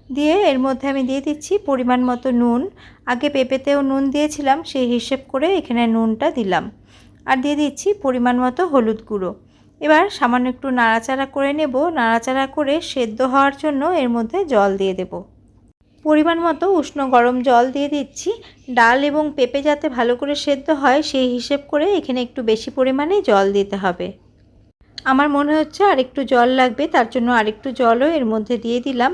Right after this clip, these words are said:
দিয়ে সমস্তটা মিশিয়ে নিচ্ছি। এখন গ্যাসের ফ্লেমটাকে হাই করে দিয়েছি যাতে এই জলটা তাড়াতাড়ি ফুটে ওঠে। জল ভালো করে ফুটে উঠেছে। এখন ঢাকা চাপা দিয়ে ডাল এবং পেঁপে সেদ্ধ হওয়া অবধি আমি এটাকে রান্না করে নেব। অপরদিকে ডিম সেদ্ধ করে নিয়েছিলাম,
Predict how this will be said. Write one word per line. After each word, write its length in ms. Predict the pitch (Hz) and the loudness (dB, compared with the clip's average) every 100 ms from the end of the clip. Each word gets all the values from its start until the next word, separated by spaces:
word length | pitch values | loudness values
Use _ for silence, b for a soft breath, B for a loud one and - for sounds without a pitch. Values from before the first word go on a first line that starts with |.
| 359 | -2
দিয়ে 180 | 233 233 | 0 0
সমস্তটা 560 | 233 202 214 - - 381 | 0 -2 -2 -6 -2 0
মিশিয়ে 380 | 294 240 220 196 | 0 -2 0 0
নিচ্ছি। 400 | 190 190 - 196 196 B B B 240 | 0 -4 -4 -4 -4 B B B -2
এখন 260 | 262 311 311 | 0 0 2
গ্যাসের 340 | 262 262 285 285 | 0 0 -4 -2
ফ্লেমটাকে 500 | 277 277 277 285 302 | -2 0 -2 0 2
হাই 200 | 254 220 | 2 2
করে 260 | 226 269 277 | 0 0 2
দিয়েছি 360 | 294 277 277 311 | 0 -2 -2 0
যাতে 240 | 269 226 247 | 0 0 -2
এই 140 | 247 | 0
জলটা 360 | 214 202 202 226 | 2 0 0 0
তাড়াতাড়ি 460 | 226 196 202 247 392 | 2 2 2 -2 -4
ফুটে 320 | - 214 196 | -4 -4 -2
ওঠে। 300 | 190 190 190 185 185 B B - | -4 -4 -6 -6 -8 B B -4
জল 200 | 254 262 294 | 4 4 4
ভালো 240 | 302 302 | 0 0
করে 180 | 311 311 | -2 -6
ফুটে 280 | 311 285 311 320 | -8 -8 -4 -2
উঠেছে। 320 | 320 294 349 | -2 -4 2
এখন 240 | 392 - 277 | 0 0 -2
ঢাকা 260 | 254 202 226 | 0 0 0
চাপা 260 | 277 277 277 | -2 0 -2
দিয়ে 220 | 269 277 359 | 0 0 2
ডাল 280 | 214 208 226 | 4 4 2
এবং 180 | 226 254 254 | -2 -4 -4
পেঁপে 260 | 214 254 254 | -4 -4 -4
সেদ্ধ 300 | 247 214 240 | -4 -4 -4
হওয়া 220 | 247 277 262 | 0 2 2
অবধি 280 | 247 233 294 | 0 -2 -2
আমি 180 | 370 254 226 | -2 0 -2
এটাকে 320 | 220 214 320 381 | -4 -4 -2 0
রান্না 320 | 214 196 196 | 0 0 -2
করে 220 | 196 196 190 | -2 -2 -2
নেব। 220 | 190 190 190 - 202 - _ b b | -4 -6 -10 -10 -12 -12 _ b b
অপরদিকে 560 | 269 262 320 320 320 381 | 0 2 0 0 0 2
ডিম 220 | 311 285 277 | 2 0 0
সেদ্ধ 300 | - 285 285 | 2 2 2
করে 240 | 294 302 294 | 2 4 4
নিয়েছিলাম, 520 | 311 311 - 330 285 | 2 0 0 0 0